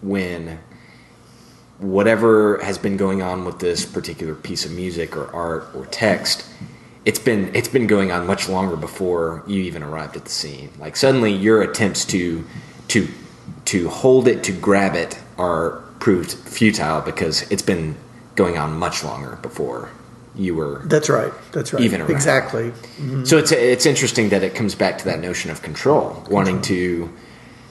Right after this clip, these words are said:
Speaker 1: wanting to, um, yeah, wanting to control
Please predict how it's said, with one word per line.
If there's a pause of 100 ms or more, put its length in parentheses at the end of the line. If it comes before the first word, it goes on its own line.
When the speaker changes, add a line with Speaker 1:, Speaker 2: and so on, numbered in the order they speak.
Speaker 1:
wanting
to, (180)
um, (380)
yeah,
wanting
to
control